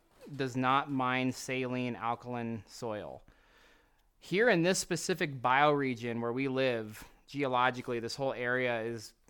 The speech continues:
mainly comprised of Mancus Shale. Mancus Shale, you know, like, the dobies, like, when you go out into Hotchkiss and, like,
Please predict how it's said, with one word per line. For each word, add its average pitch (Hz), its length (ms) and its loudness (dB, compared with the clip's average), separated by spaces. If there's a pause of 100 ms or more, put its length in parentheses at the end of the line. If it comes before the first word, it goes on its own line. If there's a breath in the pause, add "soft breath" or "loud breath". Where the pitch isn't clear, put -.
(260)
mainly 127 320 -2
comprised 120 480 -2
of 107 80 -8
Mancus 113 320 -6
Shale. 104 500 -8 (460)
Mancus 127 240 -4
Shale, 120 500 0
you 131 100 -2
know, 131 100 2
like, 123 140 0
the 123 60 -4
dobies, 120 600 -4
like, 113 180 -4
when 120 120 -4
you 113 80 -6
go 117 180 0
out 117 240 0
into 113 160 -12
Hotchkiss 123 960 -2
and, 113 140 -6
like, 107 360 -10